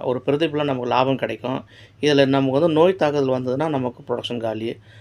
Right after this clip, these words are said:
மழை வந்ததுன்னா நம்ம அடுத்த நாளே வந்து நம்ம மருந்து இமிடியேட்டா அடிச்சே ஆகணும். அது மாதிரி பண்ணாதான் நம்ம செடி வந்து முறையா பராமரிக்க முடியும். அப்போ இதனுடைய செடி நட்டதுலேருந்து நமக்கு இதனுடைய பூ வந்து எந்தெந்த மாதத்துல வரும், எந்த மாதம் வராது,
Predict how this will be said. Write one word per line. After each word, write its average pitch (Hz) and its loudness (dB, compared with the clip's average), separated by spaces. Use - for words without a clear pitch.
மழை 165 8
வந்ததுன்னா 165 2
நம்ம 131 -2
அடுத்த 139 4
நாளே 143 4
வந்து 139 0
நம்ம 131 -2
மருந்து 131 0
இமிடியேட்டா 127 -2
அடிச்சே 113 0
ஆகணும். 110 -4
அது 135 2
மாதிரி 165 6
பண்ணாதான் 156 6
நம்ம 170 2
செடி 131 0
வந்து 131 0
முறையா 123 0
பராமரிக்க 120 -2
முடியும். 110 -8
அப்போ 196 6
இதனுடைய 156 6
செடி 165 0
நட்டதுலேருந்து 151 2
நமக்கு 139 -2
இதனுடைய 147 0
பூ 240 8
வந்து 160 6
எந்தெந்த 151 4
மாதத்துல 127 0
வரும், 123 0
எந்த 139 2
மாதம் 135 0
வராது, 110 -6